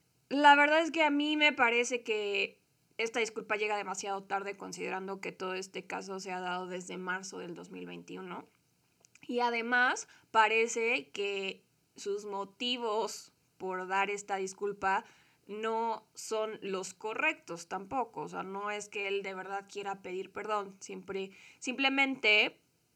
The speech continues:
llega en respuesta al documento de la jueza que lo suspendió, en el cual ella hace referencia a su falta de remordimiento.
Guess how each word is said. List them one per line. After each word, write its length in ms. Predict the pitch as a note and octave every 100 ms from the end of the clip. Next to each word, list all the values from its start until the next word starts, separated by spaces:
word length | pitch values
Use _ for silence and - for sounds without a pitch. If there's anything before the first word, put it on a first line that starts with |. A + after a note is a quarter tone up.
| -
llega 320 | F#3 A3+ A3
en 80 | A3+
respuesta 500 | A3+ G3 - G#3 G#3
al 80 | G#3
documento 520 | G3 G3 G3+ G3+ G3
de 100 | G3+
la 180 | G3 G3
jueza 440 | G3 G#3 G#3 G#3
que 100 | G#3
lo 80 | G3+
suspendió, 600 | G3 - A3 G#3+ G#3+ G3+ G3+
en 120 | G3+
el 120 | G3
cual 220 | G#3 G3+
ella 200 | G#3+ G#3
hace 140 | G3+ G#3
referencia 520 | G#3 G3+ G3 G3 G#3
a 200 | - F#3+
su 160 | F#3+
falta 440 | F3+ F3 F3+ F3 F#3
de 80 | F#3
remordimiento. 640 | F#3+ G3 G3+ A3+ A3+ -